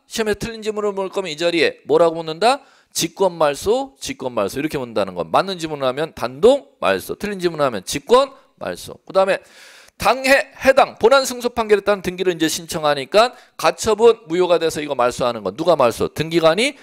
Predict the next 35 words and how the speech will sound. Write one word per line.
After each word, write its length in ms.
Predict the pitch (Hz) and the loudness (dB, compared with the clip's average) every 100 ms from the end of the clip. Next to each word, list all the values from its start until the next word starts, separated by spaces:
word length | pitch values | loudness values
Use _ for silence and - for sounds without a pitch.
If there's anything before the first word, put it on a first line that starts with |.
| _ | _
직권 340 | - 285 127 101 | -10 -8 -6 -4
말소. 220 | - - _ | -4 -6 _
그러면 180 | - 247 - _ - | -10 -10 -12 _ -6
요 100 | 170 | -6
자리하고 680 | 165 151 147 135 127 151 - - | -2 -4 0 -2 -2 -6 -8 -10
요 100 | 113 | -8
자리 280 | 117 95 82 | -6 -8 -10
두 100 | - | -8
가지밖에 560 | 151 165 143 - 120 123 | -2 -2 -4 -14 -14 -14
시험 240 | - 131 | -14 -14
문제가 320 | 117 95 95 | -16 -16 -12
없잖아요. 580 | 82 - - 90 - 78 _ - | -12 -14 -20 -20 -20 -20 _ -8
요걸 280 | 185 185 160 | -2 0 0
여러분들이 400 | 127 117 107 101 | 0 -2 -6 -10
정리하세요. 380 | 107 95 87 90 | -10 -12 -12 -10
시험 200 | 226 208 | -10 -8
문제 140 | 196 | -4
아예 220 | 131 127 - _ | -2 -2 -8 _
이 100 | 175 | -10
자리나 540 | 160 165 156 139 170 180 _ - | -4 -4 -4 -6 -8 -8 _ -16
이 60 | |
자리 140 | 127 107 | -12 -12
둘 160 | 151 143 | -14 -14
중에 160 | 135 | -16
하나를 420 | 123 143 131 98 | -18 -18 -16 -16
낼 160 | 82 76 | -18 -20
거예요. 280 | _ - - _ _ - | _ -20 -20 _ _ -20
음. 60 | 85 _ - - - _ _ | _ _ -20 -20 -20 _ _
자, 300 | - 69 76 | -20 -18 -20
이제 140 | - - _ _ - | -20 -20 _ _ -6
요게 460 | 180 214 233 - _ | -2 2 0 0 _
이제 460 | 143 135 135 113 - - | -20 -10 -6 -6 -8 -14
가처분이고, 720 | 117 - 135 120 110 107 87 | -10 -8 -8 -8 -8 -6 -4
요거는 400 | 208 247 247 202 | -2 0 0 -2
그러면 260 | 190 196 | -6 -6